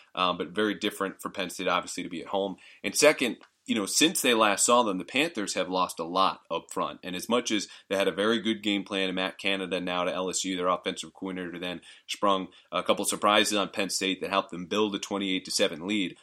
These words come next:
Up front, they really just bullied Penn State, you know, went up and down the field running the ball. Their pass rush got after McSorley a couple of times, had a strip sack. And I think what you'll see this year is a lot of those guys are gone. You know, Dorian Johnson, Anna Bisnawadi up front on the offensive line.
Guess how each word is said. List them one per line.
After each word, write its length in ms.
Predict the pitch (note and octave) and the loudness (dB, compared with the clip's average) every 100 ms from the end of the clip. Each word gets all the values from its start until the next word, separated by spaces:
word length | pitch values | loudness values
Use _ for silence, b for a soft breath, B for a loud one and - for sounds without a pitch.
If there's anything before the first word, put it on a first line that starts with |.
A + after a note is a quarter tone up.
| b _ | b _
Up 220 | D3 - | 4 4
front, 260 | B2+ C3 - | 2 2 2
they 140 | C#3+ | 2
really 320 | D3 C#3 G2 | 2 2 0
just 300 | - F2+ - | -4 -10 -6
bullied 320 | G2+ F2 D2 _ | -6 -6 -8 _
Penn 200 | F#2+ F2+ | -8 -6
State, 340 | - F2 - - | -4 -4 -6 -8
you 80 | F#2 | -6
know, 100 | E2+ | -4
went 220 | F2+ F2+ | -4 2
up 200 | G#2+ - | 2 2
and 80 | A#2 | 2
down 180 | A2+ G#2+ | 4 2
the 80 | G#2+ | -2
field 360 | - G#2 F#2 | -4 -4 -2
running 220 | G2 G2+ F#2 | -2 -2 -4
the 60 | |
ball. 380 | F2 G2 F#2+ F#2 B B | 0 2 2 0 B B
Their 100 | F#2 | -6
pass 340 | - G2+ G2 G#2+ | 0 2 2 2
rush 180 | G2 | 0
got 120 | - G2 | 4 4
after 220 | F#2+ G#2 | 2 -2
McSorley 500 | F#2+ - G2+ G2 F#2+ | -6 -4 -4 -2 -4
a 40 | |
couple 280 | - G2+ G2 | -2 -2 0
of 100 | F#2+ | -4
times, 340 | G2+ F#2 F#2 - | -2 -2 -2 -4
had 160 | F#2 | -6
a 40 | F2+ | -4
strip 280 | - G#2 | -6 -4
sack. 340 | - F#2 F2+ - B B | 0 0 -2 -6 B B
And 100 | G#2 | 0
I 80 | G#2 | 2
think 220 | A2+ A#2 | 2 0
what 160 | A2 A#2 | 2 2
you'll 140 | A#2+ | 2
see 240 | G#2+ - G#2 | 2 2 2
this 300 | G#2 C#3 - | 2 2 2
year 320 | G2+ F2+ E2 B B | 0 -2 -4 B B
is 140 | G2 | -2
a 20 | F#2+ | 4
lot 140 | A2 | 4
of 60 | A2+ | 4
those 140 | G2+ | 2
guys 260 | G#2+ G2 F#2 | 2 2 0
are 60 | |
gone. 360 | E2 G2+ D#2+ D2 b b | -2 0 0 -4 b b
You 80 | G2 | -6
know, 80 | F#2 | -4
Dorian 360 | G2+ G#2+ G#2 | -2 -2 -2
Johnson, 440 | G2 G2 G2 G#2 G2 | 0 0 0 -4 -6
Anna 240 | F#2+ G2 | -6 -4
Bisnawadi 580 | G2 F2+ F#2 F#2 F#2 F#2 | -4 -6 -2 0 2 0
up 140 | - | -2
front 140 | G2 D#2+ | -4 -2
on 40 | |
the 60 | F2 | -4
offensive 480 | E2 - F2 D#2+ | -6 -6 -10 -2
line. 340 | G2 G2+ G2+ | 2 2 2